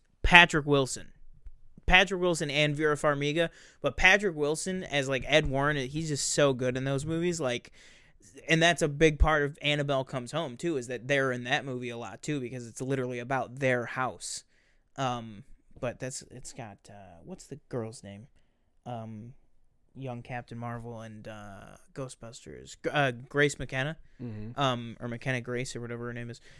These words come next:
Speaker 1: Um, she's the, she plays Judy Warren in that, who then I was upset that by, she got recast for, uh, The Conjuring three.
Speaker 2: Mm.
Speaker 1: She got recast some,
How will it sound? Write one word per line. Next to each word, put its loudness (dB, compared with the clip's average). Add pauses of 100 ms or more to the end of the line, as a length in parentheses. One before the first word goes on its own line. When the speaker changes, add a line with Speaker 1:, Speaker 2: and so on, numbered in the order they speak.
(200)
Speaker 1:
Um, 0
she's -2
the, 2
she 4
plays 4
Judy -2
Warren -2
in -6
that, -4 (180)
who -2
then -2 (960)
I 4
was -2
upset -8
that -16
by, -12
she -10
got -6
recast -10
for, -14 (680)
uh, -12
The -12
Conjuring -10
three. -12 (340)
Speaker 2:
Mm. -10
Speaker 1:
She -14
got -12
recast -12
some, -16